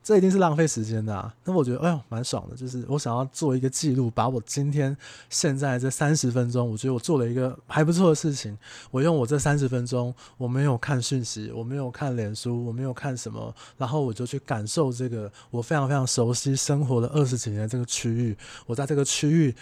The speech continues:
的很多很多的角落，然后找到了我的一段故事，或者是我曾经发生过的一个什么，之前跟女朋友在那边约会啊，或者是说曾经怎么样做的一些好笑的事情啊，被车撞啊，还是干嘛的，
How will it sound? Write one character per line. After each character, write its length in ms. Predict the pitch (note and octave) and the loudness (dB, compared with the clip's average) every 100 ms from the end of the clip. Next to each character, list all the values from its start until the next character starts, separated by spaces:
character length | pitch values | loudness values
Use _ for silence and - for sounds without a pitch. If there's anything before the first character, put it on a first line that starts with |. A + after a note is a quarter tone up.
| - | -8
的 160 | - B2 | -6 -4
很 300 | - C3+ A#2 | -2 -2 4
多 160 | D3 | 4
很 160 | C#3 A#2 | 6 4
多 100 | C3+ | 4
的 80 | D3 | 4
角 280 | - G#2 G#2 | 2 0 2
落， 260 | B2+ G#2 - - - | 0 0 -6 -20 -6
然 140 | B2 | -4
后 40 | D3 | -2
找 220 | - G2+ | -4 -2
到 160 | C3 C3 | 2 2
了 80 | A#2 | 2
我 180 | G#2 | 0
的 180 | G2+ G2+ - - | -2 -6 -8 -6
一 100 | C#3 | 0
段 220 | D#3+ C3+ | 2 4
故 180 | C#3 A#2+ | 2 2
事， 300 | - A2+ G#2 - - | 0 -2 -4 -12 -2
或 100 | E3+ | 2
者 100 | B2+ | 2
是 140 | - | 2
我 140 | C3+ A2+ | 0 0
曾 180 | B2 | 0
经 100 | B2 | 0
发 240 | C3 F3 E3 | 0 2 4
生 200 | E3+ D#3+ | 4 2
过 120 | D#3+ | 2
的 80 | B2 | 0
一 80 | A2+ | 0
个 80 | |
什 160 | C3+ A#2+ | -2 -4
么， 160 | F#2+ F#2 - C3 C#3+ - | -8 -12 -8 -8 -8 -6
之 140 | F#3+ | 0
前 140 | F#3 | 2
跟 100 | E3 | 2
女 60 | F3+ | 2
朋 100 | D3+ | 2
友 80 | F3 | 4
在 80 | F3 | 4
那 80 | |
边 140 | F#3 F3+ | 2 4
约 180 | F#3+ F#3 | 4 4
会 260 | - E3 | 4 4
啊， 240 | C#3 C3 C3+ - - - | 2 -4 -8 -14 -20 -20
或 140 | - G#3+ | 2 4
者 80 | D#3 | 4
是 80 | |
说 180 | E3+ G3+ | 2 0
曾 240 | G3+ - E3 | 2 2 4
经 160 | G3 | 4
怎 160 | G3 C#3+ | 4 2
么 80 | B2+ | 4
样 180 | E3+ D#3+ | 2 4
做 140 | F#3 | 4
的 80 | D#3 | 4
一 40 | |
些 80 | D3+ | 4
好 220 | F3+ C3 | 4 4
笑 160 | A#2+ F3+ | 4 4
的 60 | D3+ | 4
事 200 | - D3+ | 2 2
情 240 | - G#2+ | 0 -2
啊， 80 | A2 | -2
被 160 | C#3 | 0
车 220 | D#3 - E3+ | 0 0 0
撞 380 | - G3 C#3 | 2 2 2
啊， 120 | C3+ C3 | -2 -4
还 140 | C#3 | -6
是 100 | E3+ | -4
干 220 | G3 F3 | 0 0
嘛 220 | B2+ G2+ | 0 -4
的， 240 | G#2+ G#2+ | -6 -8